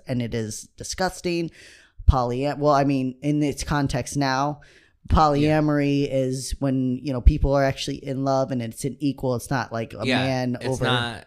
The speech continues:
Speaker 1: eight
Speaker 2: overpowering,
Speaker 1: women.
Speaker 2: right.
Speaker 1: Exactly. It's not, it's not centered around male power. It's just about couples being in love. Um, and also disabled individuals who usually lose most, if not all, of their benefits if they marry. So that's a big thing right now where, um,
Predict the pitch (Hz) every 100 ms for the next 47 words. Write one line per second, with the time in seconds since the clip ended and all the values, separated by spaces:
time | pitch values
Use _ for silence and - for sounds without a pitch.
0 | - 143 123 135 135 117 101 101 104 98
1 | - 151 156 143 127 127 151 131 139 143
2 | - 139 - - - 165 139 151 135 135
3 | 131 117 120 131 127 123 120 107 104 104
4 | - 113 117 117 120 - - - - 151
5 | 170 135 113 135 127 123 120 117 113 113
6 | 117 - _ - _ _ 139 135 131 131
7 | - - _ 156 160 160 156 151 151 147
8 | - 147 139 156 - 175 196 202 143 131
9 | 135 123 120 120 - 160 156 185 202 202
10 | 190 160 156 135 147 156 151 - 147 -
11 | 151 143 156 160 156 147 135 139 131 160
12 | 165 139 135 131 - 135 139 151 113 101
13 | 143 139 135 143 160 147 - - 139 135
14 | 127 135 143 139 127 127 - 117 117